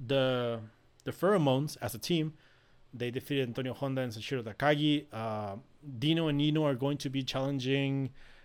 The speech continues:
for the tag titles, and so this was a way to build them up. And also, in a way to build them up,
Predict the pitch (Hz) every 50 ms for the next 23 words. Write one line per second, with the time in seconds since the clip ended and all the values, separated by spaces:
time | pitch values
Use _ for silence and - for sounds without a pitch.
0 | - _ _ - - 139 127 123 110 - 143 135 131 - - 143 147 151 151 160
1 | 156 - - - - _ _ _ _ _ _ 123 120 113 - - 123 117 113 110
2 | 110 110 101 98 101 123 123 - 135 127 110 120 123 120 113 - 110 113 117 110
3 | 104 113 160 214 180 - - - - - - - - - - - - - - -
4 | 143 160 196 214 185 - 196 196 190 190 - - - 156 160 160 170 160 - 151
5 | 156 165 156 151 156 160 170 165